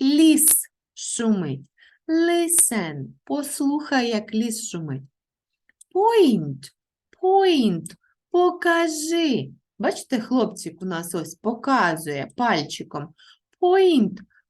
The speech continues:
Покажи новенький поїзд.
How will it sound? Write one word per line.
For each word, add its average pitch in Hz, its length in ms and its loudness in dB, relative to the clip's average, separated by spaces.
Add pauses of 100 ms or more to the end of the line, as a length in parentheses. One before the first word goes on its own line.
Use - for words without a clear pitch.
(140)
Покажи 381 1080 4
новенький 302 600 0
поїзд. 359 960 2